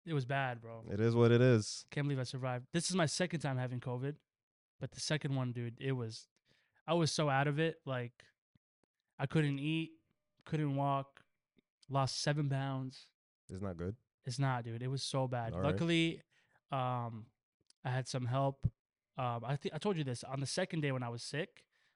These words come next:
Speaker 1: um, I was K O'd, like, on the middle of the floor in my studio. My door, uh, what woke me up is just pounding on my door. Apparently,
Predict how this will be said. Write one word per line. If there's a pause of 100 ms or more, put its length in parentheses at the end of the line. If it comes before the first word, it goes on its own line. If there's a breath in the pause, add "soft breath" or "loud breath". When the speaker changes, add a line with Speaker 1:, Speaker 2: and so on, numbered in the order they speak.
(420)
Speaker 1:
um,
I
was (220)
K
O'd, (420)
like,
on
the
middle
of
the
floor (100)
in
my
studio. (400)
My
door,
uh, (160)
what
woke
me
up
is
just
pounding
on
my
door.
Apparently,